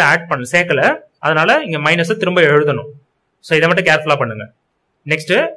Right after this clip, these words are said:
இதை எது எதெல்லாம் minus பண்ண முடியும் ஈஸியான்னு பார்ப்போம். ஏ ஸ்கொயர் plus பி ஸ்கொயர், இதை எதுவும் பண்ணதால அப்படியே வச்சுக்கலாம். இந்த மைனஸ்ன்றது இந்த ரெண்டுத்துக்குமே வருமா? அப்போ மைனஸ் ஏ ஸ்கொயர் மைனஸ் ஏ டி. அதாவது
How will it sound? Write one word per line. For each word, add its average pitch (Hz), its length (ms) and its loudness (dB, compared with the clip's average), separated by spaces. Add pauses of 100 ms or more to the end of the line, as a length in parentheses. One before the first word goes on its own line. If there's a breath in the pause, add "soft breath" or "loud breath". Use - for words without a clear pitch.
(640)
இதை 170 100 2 (120)
எது 180 160 4
எதெல்லாம் 190 240 2
minus 185 260 -2
பண்ண 156 160 -4
முடியும் 139 240 -6
ஈஸியான்னு 139 320 -4
பார்ப்போம். 107 260 -4 (440)
ஏ - 20 4 (100)
ஸ்கொயர் 214 300 0
plus 170 220 -4
பி 170 60 0 (100)
ஸ்கொயர், 131 240 -2
இதை 143 160 -2
எதுவும் 147 180 -2
பண்ணதால 139 340 0
அப்படியே 131 200 -4
வச்சுக்கலாம். 107 360 -12 (360)
இந்த 143 100 -2 (160)
மைனஸ்ன்றது 180 640 0 (200)
இந்த 170 140 0 (100)
ரெண்டுத்துக்குமே 190 540 0
வருமா? 170 260 0 (580)
அப்போ 143 180 0 (380)
மைனஸ் 214 380 0 (100)
ஏ 160 40 0 (120)
ஸ்கொயர் 151 420 0 (540)
மைனஸ் 190 360 0 (100)
ஏ 127 140 0
டி. 123 80 -8 (400)
அதாவது 170 180 2